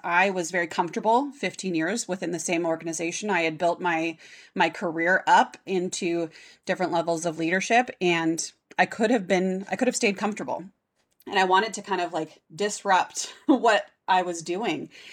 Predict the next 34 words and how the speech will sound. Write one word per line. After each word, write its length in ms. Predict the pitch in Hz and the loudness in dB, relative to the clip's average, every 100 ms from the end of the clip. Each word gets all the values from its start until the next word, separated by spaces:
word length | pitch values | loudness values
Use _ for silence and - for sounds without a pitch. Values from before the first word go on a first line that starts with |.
| - - | -20 -8
And 480 | 196 196 185 180 175 | 0 4 6 6 4
it 100 | - | 0
was 180 | 180 165 | -2 -4
really, 640 | 156 185 202 202 190 190 - - - _ _ _ _ _ _ - | -2 2 4 4 0 -4 -8 -20 -20 _ _ _ _ _ _ -2
it 60 | 208 | 0
was 140 | 196 | 4
really 180 | 247 247 | 6 6
nerve-wracking, 640 | 185 180 156 156 147 151 | 6 6 6 4 0 -4
to 100 | 175 | -2
be 100 | 160 | 0
honest, 360 | 160 151 156 185 | 2 2 -2 -6
just 180 | 185 - | -6 -4
to 120 | 170 | -6
try 220 | - 185 | -2 0
and 200 | 165 160 | 0 0
step 240 | - 160 | 2 2
into 320 | 185 175 - 160 | 2 0 -2 -6
this 220 | 165 - | -4 -4
new 140 | 165 | -4
space. 480 | 156 - 156 160 - | -4 -2 -4 -4 -8
But 240 | 175 165 139 | 0 0 2
I'm 180 | 175 | 0
so 200 | 165 233 | 2 4
glad 200 | 220 185 | 6 4
that 120 | 165 160 | 4 2
I 100 | 156 | 0
did. 340 | 170 160 156 | 0 -2 0
But 300 | 160 156 - | 0 0 -2
I 120 | 175 | -6
think 260 | 180 196 202 | -4 -2 -2
that 100 | 196 | -2
a 40 | |
lot 260 | 175 170 156 - | 0 2 0 0
of 260 | 170 156 | -4 -4